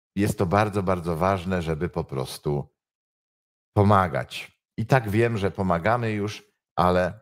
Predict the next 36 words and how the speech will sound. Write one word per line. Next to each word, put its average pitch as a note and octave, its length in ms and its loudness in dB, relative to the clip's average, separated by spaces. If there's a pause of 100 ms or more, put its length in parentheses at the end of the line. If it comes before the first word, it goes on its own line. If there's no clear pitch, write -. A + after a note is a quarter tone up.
(100)
myślę, E2+ 480 0
że E2+ 100 -2
takiej F2 300 -2
pomocy D#2+ 440 -2
nigdy D2+ 400 0
za D2+ 120 -2
wiele. D#2 340 2
Także D#2+ 380 -2 (340)
tu A#2+ 80 -12
pojawią B2 380 2
się A#2+ 140 -4
na A2 120 0
pewno, A2 580 0
e, F#2+ 320 0
linki B2+ 540 0
do, F2 320 2
do F2+ 140 -4
tego, F2+ 280 -2
do F2 120 -2
tej E2+ 180 0
akcji, - 360 -4
ale C#3 280 2 (380)
zapraszam A#2 800 0
do, A#2+ 340 2 (200)
e, F#2 40 -6
na, G2 220 0
na G2 160 0
Facebook A#2+ 680 -2 (100)
Wasylków, C#3 760 0 (280)
Wasylków C#3 640 0
wspiera F2+ 640 2 (220)
Wasylkiw, F2 680 -4 (400)
czyli A2 440 0 (140)
dwa G2 440 4
miasta F2 520 -2
o - 260 -6